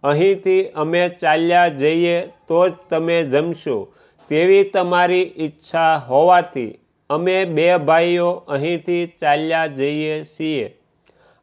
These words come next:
આમ કહી બંને ભાઈઓ ઋષિ અને માતાઓની રજા લઈ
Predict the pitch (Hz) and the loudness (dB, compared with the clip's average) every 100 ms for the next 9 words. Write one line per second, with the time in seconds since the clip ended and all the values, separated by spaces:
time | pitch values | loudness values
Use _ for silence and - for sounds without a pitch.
0 | - 151 185 196 196 190 170 190 190 220 | -2 2 2 0 0 0 2 2 0 -2
1 | - _ _ _ 123 139 175 190 185 175 | -12 _ _ _ 0 0 2 0 2 2
2 | 175 180 190 185 160 156 151 196 180 185 | 4 4 2 0 -2 -4 -6 -4 -4 -6
3 | - 156 160 170 160 151 151 175 175 175 | -8 -6 -4 -2 -2 -2 0 0 0 -2
4 | 175 170 175 160 151 143 165 165 165 165 | -4 -4 -4 -4 -4 -2 -2 -2 -4 -6